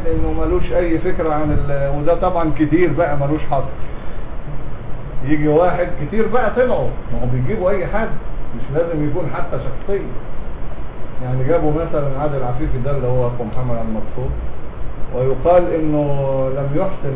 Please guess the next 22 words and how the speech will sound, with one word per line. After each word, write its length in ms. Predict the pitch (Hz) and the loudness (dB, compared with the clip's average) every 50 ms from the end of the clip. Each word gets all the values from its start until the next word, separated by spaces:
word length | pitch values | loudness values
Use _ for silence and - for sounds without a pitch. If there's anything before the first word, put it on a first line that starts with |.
| 131 | 0
الكلام 460 | 127 - 139 135 151 165 170 156 139 135 | 0 0 0 0 2 2 0 0 0 -2
يعني 280 | 139 127 131 127 123 123 | -2 0 0 0 0 0
مع 60 | 123 123 | -2 0
المذيع، 540 | 120 120 120 240 - - - 147 151 143 139 | 0 0 2 2 2 0 0 0 -2 -2 -2
أنا 80 | 135 127 | -2 0
ما 260 | 127 127 127 120 120 120 120 - - | 0 0 0 0 -2 -2 0 0 0
سمعتش 420 | 131 139 143 127 - - 123 - - | 0 0 0 0 0 0 0 0 -2
ولا 140 | - 110 107 - - | -2 -2 -2 -2 -2
شفت، 180 | 160 147 - - - - - - - - - - - - - - - - - - - - - - - - 123 120 | -2 -2 0 -2 -2 -2 -4 -4 -2 -2 -2 0 0 0 -2 -2 -2 -4 -4 -2 -2 -2 -2 -2 0 0 0 0
إنما 840 | 120 120 139 147 156 151 147 139 135 131 131 123 120 120 117 107 - - - - - - - - - - - - - - - - - - - | 0 0 2 2 2 2 2 2 2 2 2 0 0 0 0 -2 -2 -2 0 -2 -2 -2 -2 0 0 0 0 -2 -4 -4 -4 -4 -2 -2 0
جابوا 280 | 139 147 147 139 139 131 127 | 2 2 2 2 0 -2 -2
محمد 280 | 127 143 143 139 135 131 123 | -2 -2 -2 0 0 0 0
يسري 460 | 123 127 151 147 - 139 135 139 135 | 0 0 0 0 0 0 -2 -2 -2
مع 220 | 131 127 131 127 123 123 123 120 120 117 117 117 113 113 120 131 | -2 -2 -2 0 0 0 0 0 0 0 0 0 0 0 0 0
واحد 200 | 135 131 127 120 | 0 -2 -2 -2
نصراني، 640 | 117 120 120 120 - 120 120 120 113 131 139 147 147 - - - - - - - - - - - - - - - - - - - - - - - - - - - - 123 123 127 131 127 127 123 123 123 123 120 120 120 117 120 120 117 117 113 113 113 113 - - - - - - - 131 131 - 127 | -2 -2 -2 -2 -2 0 0 0 0 0 0 -2 -2 -2 -2 0 0 0 0 0 -2 -2 -2 -2 -2 0 0 0 0 0 -2 -2 -2 -2 0 -2 -2 -2 -2 -4 -2 0 0 2 2 2 2 2 2 2 2 2 2 2 0 0 0 0 0 0 0 0 0 0 0 0 0 -2 0 0 0 0 0 0
وبرضه 240 | 127 135 135 135 131 123 123 123 | 0 0 2 2 0 0 0 0
سمعت 280 | 139 151 - - - - | 0 0 0 0 0 0
إن 320 | 139 131 127 127 127 127 139 | 0 0 0 0 2 0 0
هو، 220 | 147 143 139 143 139 | 0 0 0 0 0
آه، 1120 | 131 123 - - - - - - - - - - - - - - 117 117 120 120 117 117 120 | 2 0 0 0 -2 -2 -2 -2 -2 -2 -2 -2 0 0 0 0 0 0 0 -2 -2 0 0
يعني 520 | 123 123 120 120 120 120 117 117 117 110 | 0 0 0 0 0 0 0 0 0 0